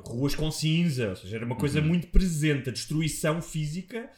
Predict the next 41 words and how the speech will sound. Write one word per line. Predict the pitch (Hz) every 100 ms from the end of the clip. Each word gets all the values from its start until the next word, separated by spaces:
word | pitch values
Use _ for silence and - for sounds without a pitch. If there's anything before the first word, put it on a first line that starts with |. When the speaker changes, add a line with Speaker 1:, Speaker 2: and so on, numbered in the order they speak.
| - - -
Speaker 1:
não | 135
Speaker 2:
Sim. | 139
Speaker 1:
só |
era | 165 151
presente, | 139 151 190
como | 190 185
tinhas | 160 185 123 98 - _ -
alertas | 123 131 147 175 -
terroristas, | - 190 190 185 - 120 -
Speaker 2:
Sim, | - 135
sim. | 117
Speaker 1:
ameaças | 117 131 143 156 147
de | 147
antrax. | 185 180 170 - -
Speaker 2:
Começou | 104 101 98
o |
Speaker 1:
Portanto, | 101 101
Speaker 2:
antrax, | 127 139 -
é, | 95 98
exato, | 87 87
nessa | - 85 90
altura. | - 110
Speaker 1:
eh, | 110
eu | 135
passado | 143 156 - 156 123 113
nem | 143
um | 143 135
mês | 131 123 151
fiz | - 135 127
a |
cobertura | - 139 - 160 135
de | 120
um | 131
avião | 113 113 131 120
que | -
caiu | 127 127
em | 117
Rockaway, | 110 120 117 107 107 156 - _
pá, | 98
aqui | -
como | 101 110 107 101 95